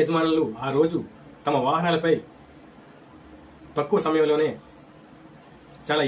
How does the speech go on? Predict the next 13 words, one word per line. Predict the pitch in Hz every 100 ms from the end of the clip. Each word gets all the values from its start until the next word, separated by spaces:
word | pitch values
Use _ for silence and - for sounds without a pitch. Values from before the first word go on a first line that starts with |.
| 139
ఏళ్ళుగా | 165 156 123 - - - - 139
పెండింగ్లో | 156 160 151
ఉన్నటువంటి | 135 135 127 147 113 - - - - - - - - - - - - -
చలాన్ల | 151 170 151 139
కేసులు | 139 147 147 113
అనేవి | 120 131 131 120
పరిష్కరించుకోవచ్చు. | 120 131 117 120 113 - 180 - - - - 117 139
లోక్ | 208 175
అదాలత్లో | 156 151 156 165 113 - - - - -
కాంపౌండబుల్ | 147 170 165 160 151 180 - - - - - - - - 131
లేదా | 151 123 113 -
చిన్న | 165 165
ట్రాఫిక్ | 139 156 170